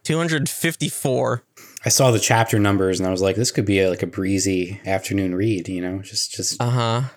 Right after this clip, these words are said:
Speaker 2: devour it in one sitting type thing," but maybe not.
Speaker 1: Uh, "Pharaoh's orders got worse over time, and that's what we're seeing now.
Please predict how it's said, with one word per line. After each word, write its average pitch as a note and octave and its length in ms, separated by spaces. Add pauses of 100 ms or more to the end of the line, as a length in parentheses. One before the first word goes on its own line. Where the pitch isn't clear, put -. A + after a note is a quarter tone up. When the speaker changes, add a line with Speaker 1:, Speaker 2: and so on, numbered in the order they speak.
Speaker 2:
devour G2+ 460
it F#2 80
in F#2+ 100
one G2 160
sitting G2+ 540
type - 240
thing," G2+ 240
but - 180
maybe F#2 220
not. F2+ 180
Speaker 1:
Uh, G2 180 (420)
"Pharaoh's F3 600
orders D#3 460
got A#2+ 200
worse D#3 280
over B2 220
time, C#3+ 500
and B2 160
that's D3 200
what C3+ 120
we're A#2+ 100
seeing A#2+ 400
now. B2 460